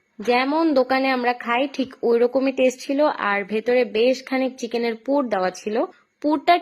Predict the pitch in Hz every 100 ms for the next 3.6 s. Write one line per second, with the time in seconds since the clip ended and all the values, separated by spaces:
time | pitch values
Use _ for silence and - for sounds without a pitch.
0 | 349 349 - 320 220 247 240 226 220 233
1 | 233 - 214 220 220 233 247 233 - 247
2 | 269 302 285 262 - 196 247 - 196 202
3 | 208 208 262 233 226 226